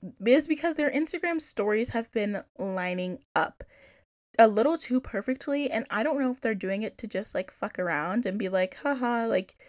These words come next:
we know that you guys think that we're together, but we're actually not, and we're just friends." But I don't know who would do that. <laughs> But they've been, they posted pictures of the same bar. Shane posted the same picture, just at a different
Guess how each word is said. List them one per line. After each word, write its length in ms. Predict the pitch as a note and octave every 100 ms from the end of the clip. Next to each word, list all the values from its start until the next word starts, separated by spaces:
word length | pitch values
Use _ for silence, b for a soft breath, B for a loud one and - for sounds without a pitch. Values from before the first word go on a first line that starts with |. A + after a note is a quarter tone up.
| b b _
we 200 | A#3 A#3+
know 180 | A3+ G#3+
that 120 | G#3
you 140 | G#3
guys 300 | G3+ F#3+ F#3+
think 220 | - G3 G#3+
that 100 | E3+
we're 160 | F3
together, 500 | F3 E3 E3 E3 F3
but 140 | F3+ D#3
we're 100 | E3+
actually 420 | D#3+ E3+ - F3+
not, 240 | E3 D#3+
and 120 | D#3 E3+
we're 180 | E3+
just 320 | E3 E3 - - -
friends." 600 | - D#3+ C#3 F#3 B3+ - - -
But 140 | - -
I 140 | A3
don't 120 | G#3+
know 120 | G3+
who 140 | A3 F3+
would 100 | F3
do 140 | D3+
that. 260 | - - - -
<laughs> 100 | D#4+ - - - A#4+ A#4 B B B B B -
But 180 | A3+
they've 200 | G3+ G3+
been, 340 | C4 B3+ A#3+ A3+ _ _
they 200 | G#3 A3
posted 640 | B3 A3 G#3+ - D#4 D#4+ -
pictures 460 | - - - A3
of 140 | - G3
the 80 | G3+
same 540 | - F3+ F#3+ A#3+ G3+
bar. 500 | - C3+ - A2+ G#3+ - b b b b -
Shane 560 | - - A3+ B3+ E4
posted 380 | C#4+ B3 - G3
the 80 | G#3
same 420 | - G3 F#3+ G#3+
picture, 320 | - F3+ -
just 180 | G#3 -
at 80 | A3+
a 80 | F3
different 340 | G3+ - C4